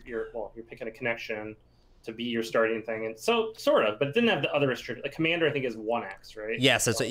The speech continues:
Speaker 2: oh, I did, you see, that's the
Speaker 1: and,
Speaker 2: part
Speaker 1: like,
Speaker 2: I knew.
Speaker 1: huge
Speaker 2: Yeah,
Speaker 1: deck.
Speaker 2: yeah, yeah, yeah.
Speaker 1: So no,
Speaker 2: Mm-hmm.
Speaker 1: I did,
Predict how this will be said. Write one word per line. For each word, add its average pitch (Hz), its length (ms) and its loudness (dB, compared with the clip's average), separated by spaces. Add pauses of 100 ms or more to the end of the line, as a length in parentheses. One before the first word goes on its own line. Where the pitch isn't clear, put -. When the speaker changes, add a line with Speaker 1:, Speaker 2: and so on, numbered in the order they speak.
Speaker 2:
oh, 135 140 6
I 110 140 4
did, 147 160 2
you 135 120 2
see, 139 200 4
that's 135 180 6
the 139 60 0
Speaker 1:
and, 127 60 0
Speaker 2:
part 123 120 6
Speaker 1:
like, 98 160 4
Speaker 2:
I 95 40 -4
knew. 98 200 4
Speaker 1:
huge 82 100 -4 (100)
Speaker 2:
Yeah, 117 60 4
Speaker 1:
deck. 87 340 4
Speaker 2:
yeah, 80 160 -4
yeah, - 60 -10
yeah. - 100 -10 (240)
Speaker 1:
So 151 120 -2
no, 143 80 4
Speaker 2:
Mm-hmm. 131 80 2
Speaker 1:
I 147 40 2
did, 220 240 -2